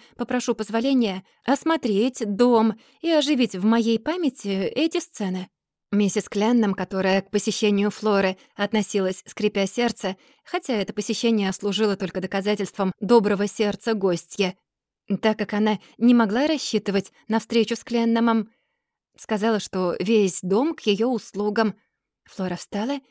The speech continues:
и взглянула на Артура. «Конечно», — сказал он громко, — «а Эфри нам посветит». Эфри хотела было ответить:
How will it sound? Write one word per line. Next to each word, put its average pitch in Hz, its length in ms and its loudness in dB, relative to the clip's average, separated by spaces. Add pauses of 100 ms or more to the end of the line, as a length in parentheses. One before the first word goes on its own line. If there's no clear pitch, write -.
(120)
и 330 80 -4
взглянула 240 480 2
на 233 160 0
Артура. 196 420 -6 (680)
«Конечно», — 240 500 2 (160)
сказал 220 420 -2
он 214 140 -2
громко, — 214 400 -2 (320)
«а 208 260 2
Эфри 269 540 0 (240)
нам 262 200 0
посветит». 202 720 -4 (1080)
Эфри 233 320 0
хотела 226 380 -4
было 220 240 -2
ответить: 226 500 0